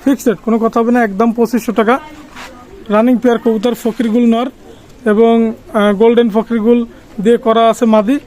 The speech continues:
আপনারা নিঃসন্দেহে কালেক্ট করতে পারবেন দামাদামির অপশনে, only পঁচিশশো টাকা প্রাইস। মাশাআল্লাহ, নিঃসন্দেহে কালেক্ট করতে পারবেন, অসাধারণ কবুতর। ভিউয়ার্স, একটা কামাগার মাদি আছে, যদি কারো লাগে, আহ, সিঙ্গেল মায়া, মাশাআল্লাহ, নিঃসন্দেহে আপনারা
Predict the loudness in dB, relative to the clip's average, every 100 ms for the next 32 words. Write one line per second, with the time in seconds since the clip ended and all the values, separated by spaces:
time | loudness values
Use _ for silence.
0 | -14 -6 -2 2 2 2 2 2 0 0
1 | -4 -2 -2 -2 0 0 0 0 0 0
2 | -2 -2 0 2 2 0 -2 -2 -4 -2
3 | 0 0 2 0 0 -10 -20 -20 -20 -4
4 | -4 -2 -2 0 0 0 0 2 0 -2
5 | -4 -2 0 0 -2 -6 -20 -20 -20 -20
6 | -20 -20 -20 -20 -20 -20 -20 -20 -20 -20
7 | -10 -6 -4 -2 -2 0 0 0 -2 -4
8 | -10 -20 -20 -20 -20 -20 -4 2 2 2
9 | 0 0 2 2 2 0 0 0 0 0
10 | 0 2 2 2 0 0 0 0 2 2
11 | 4 4 4 0 0 -6 -6 -2 2 2
12 | 2 2 2 0 -6 -18 -20 -10 0 0
13 | 2 0 2 2 2 2 2 2 2 0